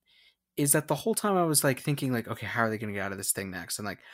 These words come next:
"Okay, this is, this is how the Fae work, and they do these rules, so I bet she could be tricky in this way and get around the villain." You know, like, these, these sorts of things. Um, like, I'm, I'm always, like,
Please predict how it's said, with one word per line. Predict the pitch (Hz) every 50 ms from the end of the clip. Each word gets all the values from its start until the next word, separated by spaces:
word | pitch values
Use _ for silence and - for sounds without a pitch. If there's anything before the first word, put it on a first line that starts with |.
| - - - - -
"Okay, | 127 123 - - 110 104
this | 104 113 - -
is, | 110 98 - 123
this | 123 113 113 -
is | 110 98 -
how | 113 104
the | 98 92
Fae | - - - 117 120 120
work, | 113 107 101 95 -
and | 113 107
they | 113 117
do | 117 110
these | 113 104 95 - -
rules, | 110 117 117 117 107 98 -
so | - 113 113
I | 131
bet | 127 - 110 104 -
she | - - 110
could | - 104
be | - 101
tricky | - - - 139 123 - - 110 98
in | 95 98
this | 110 110 - -
way | 107 101 98
and | 98
get | 98 101
around | 101 92 90 98 113 117 113 98
the | 95
villain." | 110 113 131 120 104 98 92 - - - - - - -
You | - 139 131
know, | 127
like, | 120 117 110
these, | 117 123 127 127 - -
these | - 139 131 120 -
sorts | - - 135 117 - -
of | 120
things. | - - 151 151 147 131 113 - - - _ _ _ - - - - _ _ -
Um, | 123 123 123
like, | 120 120 -
I'm, | 131 120 110 98
I'm | - 117 120 123
always, | 127 131 131 123 -
like, | 123 104 98 - -